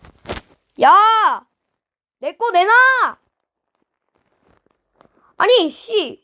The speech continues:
도둑이 늘어났어! 아니, 누구세요?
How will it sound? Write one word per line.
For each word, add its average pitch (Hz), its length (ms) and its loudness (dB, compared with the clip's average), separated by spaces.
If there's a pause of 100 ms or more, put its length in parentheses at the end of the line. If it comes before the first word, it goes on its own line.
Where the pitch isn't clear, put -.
(140)
도둑이 453 360 -2
늘어났어! 415 800 -2 (3000)
아니, 359 240 2
누구세요? 494 1080 0